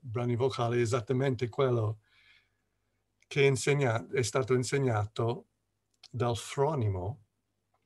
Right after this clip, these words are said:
il maestro del omonimo libro di Vincenzo Capiro-, de-, Vincenzo Galilei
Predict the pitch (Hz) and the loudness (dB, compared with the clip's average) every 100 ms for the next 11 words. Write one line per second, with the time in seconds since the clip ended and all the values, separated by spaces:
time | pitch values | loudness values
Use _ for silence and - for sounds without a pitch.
0 | _ _ _ - _ _ _ _ _ - | _ _ _ -20 _ _ _ _ _ 0
1 | 131 135 143 151 123 - 135 117 120 123 | 2 6 6 6 2 0 2 4 2 0
2 | - - 127 127 135 135 127 123 113 120 | -6 -4 2 4 4 4 2 2 0 -2
3 | 107 107 101 110 104 117 107 143 127 139 | 0 0 0 -2 -2 -2 0 0 2 2
4 | 127 131 160 220 - - 143 147 143 113 | 0 0 0 0 0 4 6 6 2 -2
5 | 151 - 175 180 160 160 185 143 107 135 | 0 4 4 4 4 8 10 8 6 2
6 | - | -2